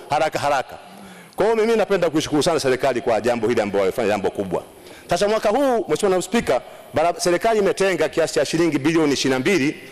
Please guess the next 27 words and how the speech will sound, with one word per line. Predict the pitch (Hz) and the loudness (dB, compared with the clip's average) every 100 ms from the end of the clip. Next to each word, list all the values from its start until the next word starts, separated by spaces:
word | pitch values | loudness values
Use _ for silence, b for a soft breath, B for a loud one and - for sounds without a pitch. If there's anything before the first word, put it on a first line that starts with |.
| B B - | B B -2
Barabara | 147 165 170 160 | 0 2 0 2
hii | 202 208 | 2 2
itoke | 175 196 175 | 2 0 0
sasa | 185 160 | 2 0
Chunya, | - 262 208 180 | 2 2 2 2
i-, | 175 - | 2 0
ija-, | 160 170 214 170 | 0 0 0 0
i-, | 165 | 0
kujengwa | 165 165 202 | 0 0 0
kwa | 190 185 | 2 2
lami | 202 175 | 2 0
kutoka | 143 170 160 | -4 -2 0
Chunya | 151 269 269 269 269 B B B B | 0 2 2 2 0 B B B B
kwenda | 165 175 160 | 0 0 0
Makongorosi | 160 - 170 165 202 233 - | 0 0 0 2 2 2 0
hadi | 208 151 147 | 0 2 2
Mkola, | 147 - 170 120 - - - - - | 0 2 2 2 -2 -10 -20 -20 -6
kilomita | 143 151 165 170 | 0 2 2 0
kama | 156 151 | 0 0
arobaini | 135 120 131 | 0 0 0
na | 117 | 0
mbili. | 110 104 82 - - - - - - - - - - | -2 -2 -4 -14 -20 -20 -20 -20 -20 -20 -20 -12 -2
Nimeiona | 143 143 170 240 254 247 B B B B | 0 2 2 2 0 -4 B B B B
kwenye | - 156 | -2 -2
kitabu | 143 175 170 | 0 -2 0
chake, | 196 202 170 | 0 2 0
nimeiona | 143 110 117 208 240 247 | 0 0 2 2 2 0